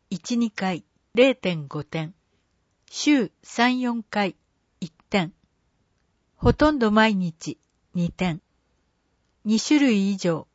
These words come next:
毎日。四点。五、豆腐、がんも、厚揚げなど、大豆製品をよく食べますか？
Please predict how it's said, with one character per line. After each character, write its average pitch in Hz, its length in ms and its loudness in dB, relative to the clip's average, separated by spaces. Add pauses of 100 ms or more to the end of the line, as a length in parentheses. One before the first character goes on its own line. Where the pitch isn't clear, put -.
(160)
毎 220 220 2
日。 - 460 -8 (340)
四 226 260 2
点。 190 360 0 (1300)
五、 202 240 -4 (1200)
豆 254 240 6
腐、 - 400 -10 (240)
が 214 160 2
ん 226 120 -4
も、 147 260 -10 (260)
厚 - 360 -6
揚 220 100 2
げ 214 160 -2
な 196 160 -2
ど、 - 200 -8 (540)
大 240 240 0
豆 277 140 -10
製 269 280 -2
品 175 360 -8
を 143 120 -12 (200)
よ 240 140 -4
く - 100 -20
食 - 200 -8
べ 208 100 -4
ま 220 140 -6
す - 140 -16
か？ 220 180 -8